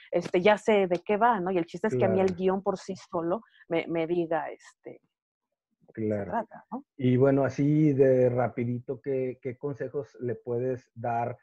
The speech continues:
Speaker 2: tú que has sido jurado, has sido, también has dado pitching, has sido, eh,
Speaker 1: Ujú.
Speaker 2: este, asesora, etcétera? ¿Qué, cuáles son como los co-, lo, lo, los errores más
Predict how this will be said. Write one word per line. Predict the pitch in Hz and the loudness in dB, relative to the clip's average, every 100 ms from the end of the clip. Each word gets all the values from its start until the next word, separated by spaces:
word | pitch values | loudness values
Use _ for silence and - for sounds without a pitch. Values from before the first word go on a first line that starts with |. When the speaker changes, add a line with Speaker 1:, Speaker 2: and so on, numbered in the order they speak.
| _ _ | _ _
Speaker 2:
tú | 123 117 | -10 -6
que | 135 | -4
has | 113 | -4
sido | 127 123 | -4 -6
jurado, | 123 120 117 120 123 120 117 | -6 -4 -4 -4 -4 -4 -6
has | 110 | -6
sido, | 117 120 120 117 110 - _ _ | -6 -2 -2 -2 -4 -10 _ _
también | - 117 120 | -8 -6 -4
has | 123 | -2
dado | 120 - | -4 -4
pitching, | 123 123 - 123 120 117 110 | -6 -8 -8 -6 -4 -6 -6
has | 110 | -8
sido, | 117 117 117 113 110 104 _ _ | -6 -4 -2 -2 -2 -6 _ _
eh, | 110 110 107 107 107 | -2 0 0 -2 -4
Speaker 1:
Ujú. | 107 - 107 104 104 | -8 -14 -12 -8 -8
Speaker 2:
este, | 101 - - 101 | -10 -12 -10 -10
asesora, | 101 98 - 123 127 123 120 110 107 | -8 -8 -2 0 2 0 -2 -4 -6
etcétera? | - 113 113 110 - - - _ _ _ - | -8 -10 -6 -8 -8 -20 -20 _ _ _ -4
¿Qué, | 139 - _ _ _ - | -4 -4 _ _ _ -4
cuáles | 156 175 | 0 0
son | 180 175 | 0 -2
como | 180 185 | -2 -2
los | 175 151 | 0 0
co-, | - - | -4 -6
lo, | 127 127 - | -2 -2 -2
lo, | 127 127 | -4 0
los | 127 120 | -2 2
errores | 127 131 147 | 4 6 6
más | 160 151 151 - | 6 2 0 -6